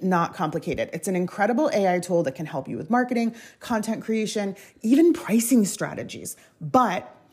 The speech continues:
we know that it can sometimes feel, like, overwhelming 'cause you have, like,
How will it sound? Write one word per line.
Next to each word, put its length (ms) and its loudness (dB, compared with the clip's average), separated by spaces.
we 180 6
know 220 6
that 160 2
it 100 -4
can 140 0
sometimes 500 -4
feel, 160 4
like, 220 0
overwhelming 720 2
'cause 260 -8
you 120 -2
have, 100 -2
like, 200 -14